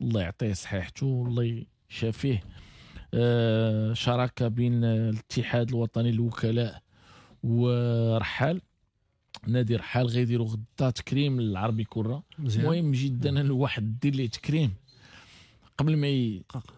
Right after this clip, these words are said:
Speaker 1: قبل، حيت حنا دائما كتسلاو تا كيموت الواحد، وهذا عاد كتلقاه كان. آه، الحمد
Speaker 2: آه.
Speaker 1: لله، سي تخي تخي بيان.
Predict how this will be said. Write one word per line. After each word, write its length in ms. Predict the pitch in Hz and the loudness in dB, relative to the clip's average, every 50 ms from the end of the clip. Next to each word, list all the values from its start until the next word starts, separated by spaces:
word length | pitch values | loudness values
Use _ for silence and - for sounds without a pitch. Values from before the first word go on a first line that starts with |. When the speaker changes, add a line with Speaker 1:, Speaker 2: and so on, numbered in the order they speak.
| - _ - | -10 _ -2
Speaker 1:
قبل، 220 | 135 139 143 127 | 0 0 0 0
حيت 140 | - 123 - | -2 -6 -4
حنا 180 | 156 160 170 | -2 0 2
دائما 360 | 160 165 185 196 190 170 165 160 | 2 2 2 2 0 0 0 0
كتسلاو 320 | 147 - - - 160 151 | -2 -4 -4 -2 -2 0
تا 200 | - - 170 165 | 0 0 0 0
كيموت 420 | - - 160 151 151 151 143 - | -2 -2 -2 -2 -2 -2 -4 -6
الواحد، 420 | 147 147 147 139 - - 147 147 139 | -4 -4 -4 -4 -4 -4 -4 -2 -2
وهذا 200 | 139 143 143 143 | -2 -2 -4 -4
عاد 160 | - 151 160 | -4 -4 -4
كتلقاه 440 | 139 - 165 143 143 156 160 156 151 | -4 -6 -6 -6 -4 -4 -4 -4 -6
كان. 520 | - - 147 147 151 156 143 113 95 - - - | -4 -2 0 2 2 2 0 0 -2 -6 -8 -8
آه، 120 | - 147 | -8 -8
الحمد 340 | 127 - - - 135 123 127 | -6 -6 -6 -4 -2 -2 0
Speaker 2:
آه. 20 | |
Speaker 1:
لله، 340 | 123 120 113 113 127 131 123 | 0 0 0 0 2 2 0
سي 160 | 110 - - | 0 -2 -6
تخي 220 | - - - 143 131 | -8 -4 -4 -4 -4
تخي 180 | - - 123 | -2 -2 -2
بيان. 320 | 110 101 113 120 127 120 | 0 2 2 2 2 0